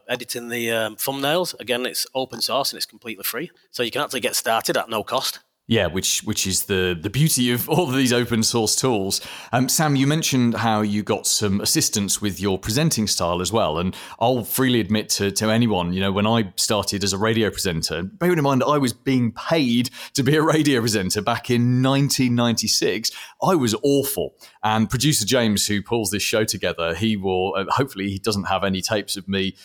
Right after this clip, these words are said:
Speaker 2: sounding like a squeaky teenager back in, <laughs> back in the day. But I was awful. And, you know, I had two to three years of coaching. And even now, I'm, you know, I'm,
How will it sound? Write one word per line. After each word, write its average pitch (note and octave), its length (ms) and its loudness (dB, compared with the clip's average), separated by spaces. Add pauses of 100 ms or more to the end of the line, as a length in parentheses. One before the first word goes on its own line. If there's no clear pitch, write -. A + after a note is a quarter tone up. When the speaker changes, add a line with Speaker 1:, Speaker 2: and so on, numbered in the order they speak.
(100)
Speaker 2:
sounding D#4 340 2
like C4 160 0
a D#4+ 40 2
squeaky D#4+ 400 2
teenager D4 600 2 (300)
back C#3 220 0
in, C3+ 220 4
<laughs> B2+ 80 0
back B2+ 220 0
in B2 80 2
the B2 80 2
day. A#2 340 2 (180)
But B2 140 2
I D3 140 4
was C#3+ 160 4
awful. C#3+ 420 2
And, G#2+ 260 2
you B2+ 60 2
know, A2 180 4
I C#3 120 2
had F#2+ 320 0 (180)
two C#3+ 220 2
to B2+ 100 0
three A#2+ 300 0
years A#2 260 2
of F#2+ 120 -6
coaching. F2+ 600 -2
And C3+ 120 4
even G#3+ 240 2
now, A2+ 280 2
I'm, G#2 280 2
you A2+ 80 0
know, F#2+ 140 2
I'm, A2 140 2